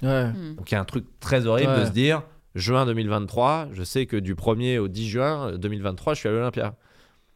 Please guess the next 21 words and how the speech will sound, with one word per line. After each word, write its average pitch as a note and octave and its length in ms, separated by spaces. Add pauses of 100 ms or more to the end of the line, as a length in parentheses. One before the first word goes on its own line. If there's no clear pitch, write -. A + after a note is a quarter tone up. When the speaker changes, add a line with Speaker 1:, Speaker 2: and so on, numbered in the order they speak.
(500)
Speaker 3:
Donc G2+ 180
c'est G#2+ 100
un G2 100
truc - 180
très B2+ 140
bizarre D3 320
de, A2 100
de, - 60
Speaker 1:
Ouais. G2+ 280
Speaker 3:
de, G2+ 40
de, G2 160
d'avoir G2+ 340
ça A#2+ 320
en G2 80
tête D3 300
et G2+ 60
de F#2 120
te F2 60
Speaker 1:
La A2 160
Speaker 3:
dire, - 20
Bon, B2 80